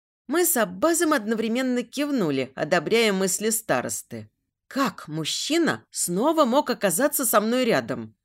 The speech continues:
только что был на другой стороне поляны и убирал остатки щепок и мусора. "Сходим вместе на праздник". Вместе со мной, устремив взгляд в спину уходящих от нас друзей, поинтересовался он у меня.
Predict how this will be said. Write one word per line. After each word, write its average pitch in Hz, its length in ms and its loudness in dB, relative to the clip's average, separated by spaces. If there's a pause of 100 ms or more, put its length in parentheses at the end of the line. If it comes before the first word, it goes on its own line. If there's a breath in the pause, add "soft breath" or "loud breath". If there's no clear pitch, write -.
(300)
только 254 320 0
что - 300 2
был 294 260 4
на 262 120 2
другой 254 380 2
стороне 294 400 0
поляны 165 540 2 (140)
и 240 80 -4
убирал 254 460 2
остатки 285 460 2
щепок 240 460 -2
и 285 60 0
мусора. 127 600 -4 (680)
"Сходим 220 560 2
вместе 139 480 -2
на 143 120 0
праздник". 123 680 -6 (320)
Вместе 285 520 -2
со 208 180 4
мной, 254 320 4
устремив 208 520 -2
взгляд 180 520 0
в - 100 -8
спину 214 360 0
уходящих 180 640 0
от 170 140 -2
нас 160 240 0
друзей, 170 720 -4
поинтересовался 240 960 0
он 220 160 2
у 240 60 0
меня. 170 440 -4